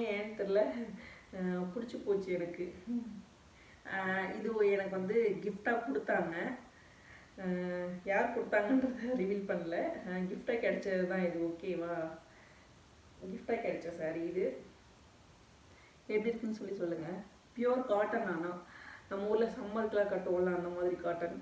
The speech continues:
அஹ், சாரி வந்து கட்டினா ஃபீ-, கட்டிருக்க ஃபீலே இருக்காது. நல்லா வெயிட்லெஸ்ஸான சாரி தான் அது, பெருசா வெயிட் இல்ல. இதுதான் இதுக்கு இதோட பிளவுஸ். இன்னொன்னு,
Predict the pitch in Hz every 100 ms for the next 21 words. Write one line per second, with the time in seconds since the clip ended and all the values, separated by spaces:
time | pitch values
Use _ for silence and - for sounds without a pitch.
0 | - - - - - - - - - -
1 | 190 185 180 185 185 185 190 202 233 220
2 | 202 226 208 196 - 214 226 - 202 185
3 | 175 170 - 190 226 - - 208 202 208
4 | 175 160 160 190 269 269 - 180 185 190
5 | 190 190 202 196 185 190 190 170 165 170
6 | 170 165 180 - - - - - - -
7 | - - - - 240 - 208 190 185 175
8 | 165 - - - 196 190 202 196 175 165
9 | 180 165 170 175 170 175 180 190 170 -
10 | - - - - - - - - - -
11 | - - - - - - - - - -
12 | - - - - - - - 214 226 254
13 | 233 233